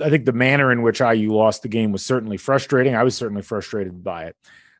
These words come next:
Uh, they've got an opportunity here to right the ship, and, uh, you know, the season's not over by any means. And I think, you know, players and coaches have gotta figure out a way to get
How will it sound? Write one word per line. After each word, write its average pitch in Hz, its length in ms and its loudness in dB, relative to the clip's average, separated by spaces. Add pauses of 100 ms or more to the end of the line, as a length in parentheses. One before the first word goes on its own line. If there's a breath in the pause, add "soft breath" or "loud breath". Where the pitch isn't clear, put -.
(120)
Uh, 107 140 -14
they've 127 160 2
got 156 180 6
an 165 120 6
opportunity 165 760 2
here 101 320 0
to 120 120 -8
right 120 280 2
the 104 80 -10
ship, - 480 -2 (300)
and, 113 440 -4
uh, 127 140 -4
you 120 80 -4
know, 113 80 -2
the 110 80 -6
season's 127 380 0
not 123 180 2
over 113 200 2
by 107 200 0
any 104 180 -2
means. 104 580 -8
And 117 280 2
I 107 40 0
think, - 220 -4 (300)
you 127 80 -8
know, 104 120 -2
players 143 640 2 (460 soft breath)
and 151 200 0
coaches 139 380 2
have 131 60 0
gotta 127 140 4
figure 127 260 0
out 120 80 2
a 120 40 2
way 120 140 4
to 117 80 0
get 120 240 -2